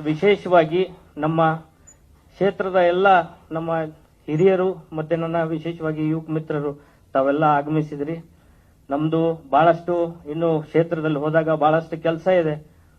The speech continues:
ಬರೀ ನಮ್ಮ ಕ್ಷೇತ್ರ ಅಷ್ಟೇ ಅಲ್ಲ, ಕಲಬುರಗಿ ಜಿಲ್ಲೆಯಲ್ಲಿ ನಾವು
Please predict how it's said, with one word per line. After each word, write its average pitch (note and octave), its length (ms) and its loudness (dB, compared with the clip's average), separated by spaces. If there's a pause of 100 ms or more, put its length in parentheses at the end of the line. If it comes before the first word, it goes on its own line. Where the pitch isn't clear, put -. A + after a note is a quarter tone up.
(140)
ಬರೀ D#3 180 0
ನಮ್ಮ E3 200 0
ಕ್ಷೇತ್ರ E3+ 320 -2
ಅಷ್ಟೇ E3+ 240 -2
ಅಲ್ಲ, F#3 260 2
ಕಲಬುರಗಿ F3 460 -2
ಜಿಲ್ಲೆಯಲ್ಲಿ F3 720 -4 (440)
ನಾವು D#3 420 4